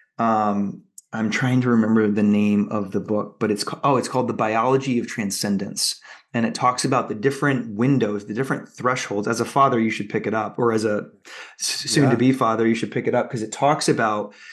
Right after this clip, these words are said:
Speaker 1: the different biological windows in which our brains as young children and as adolescents, uh, basically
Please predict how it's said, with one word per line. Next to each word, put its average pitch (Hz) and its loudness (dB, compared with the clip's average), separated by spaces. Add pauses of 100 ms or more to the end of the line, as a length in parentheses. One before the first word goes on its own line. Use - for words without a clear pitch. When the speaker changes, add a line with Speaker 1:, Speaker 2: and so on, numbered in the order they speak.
(360)
Speaker 1:
the 120 4
different 139 2
biological 123 0
windows 131 0
in 113 -2
which - -4
our 123 2
brains 113 -2
as 107 -2
young 113 2
children 113 0
and 104 0
as 107 -2
adolescents, 113 -2 (560)
uh, - -6
basically 135 2